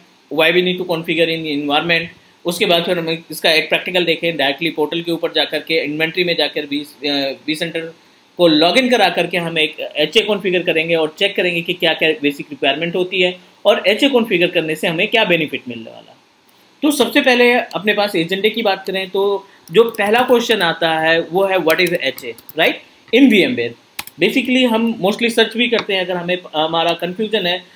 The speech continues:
related to the V M ware एचए, तो पहले कोशिश करते हैं समझने की एचए है क्या। So as per the name high availability,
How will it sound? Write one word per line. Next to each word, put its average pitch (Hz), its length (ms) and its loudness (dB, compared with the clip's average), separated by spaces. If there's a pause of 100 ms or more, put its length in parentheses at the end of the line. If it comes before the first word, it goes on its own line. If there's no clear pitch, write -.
(140)
related 190 400 2
to 180 60 -2
the 170 180 2
V 156 200 0
M 180 60 0
ware 180 240 2
एचए, 165 420 -2
तो 185 500 -2
पहले 170 200 4
कोशिश 180 340 -6
करते 185 220 -6
हैं 175 60 -4
समझने 170 340 -8
की 175 140 -8
एचए 147 260 -4
है 143 160 -4
क्या। 151 240 -6 (800)
So 226 60 4
as 233 200 4
per 302 180 0
the 285 160 4
name 240 340 4
high 180 360 2
availability, 139 640 0